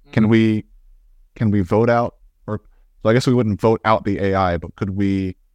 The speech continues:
Speaker 1: change what the A I is incentivized towards?
Speaker 2: Or we could even, we even, it could be that we could vote out the A I. The A I, maybe you've got election and you've got a human person versus an A I, and then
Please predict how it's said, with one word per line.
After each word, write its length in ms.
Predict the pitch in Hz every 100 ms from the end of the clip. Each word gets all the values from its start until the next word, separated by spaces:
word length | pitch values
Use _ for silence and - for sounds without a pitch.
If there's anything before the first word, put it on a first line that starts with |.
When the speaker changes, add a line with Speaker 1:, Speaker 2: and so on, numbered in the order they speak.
| _ _ _ _ _
Speaker 1:
change 840 | - - 113 117 120 117 113 107
what 200 | 104 104
the 140 | 107
A 180 | 90 104
I 240 | 104 104 104
is 500 | 98 95 95 - - _ _ _
incentivized 720 | 95 - 113 110 113 113 120
towards? 500 | - 127 139 147 - _ _ _ _ _ _ _ _ _ _ _
Speaker 2:
Or 140 | 170
we 120 | 175 226
could 140 | 240
even, 240 | 233 226
we 100 | 190
even, 220 | 233 247 208
it 220 | 175 165
could 160 | - 202
be 100 | 208
that 180 | 196 185
we 100 | 185
could 240 | 208 226
vote 160 | 139 120
out 140 | 113
the 80 | 120
A 40 |
I. 40 | 107 _ 101 _
The 160 | 120 113
A 160 | 135 139
I, 220 | 143 156 147
maybe 300 | 147 151 139
you've 120 | 139
got 220 | 151 139
election 360 | 127 156 - 127
and 120 | 123
you've 140 | 117
got 240 | 123 123 - _ _ _ -
a 60 |
human 280 | 127 135 135
person 420 | - 131 - 170
versus 280 | 143 135 131
an 100 | 131
A 160 | 127 123
I, 380 | 160 127 117 127 _ _
and 140 | 135 131
then 380 | 127 123 123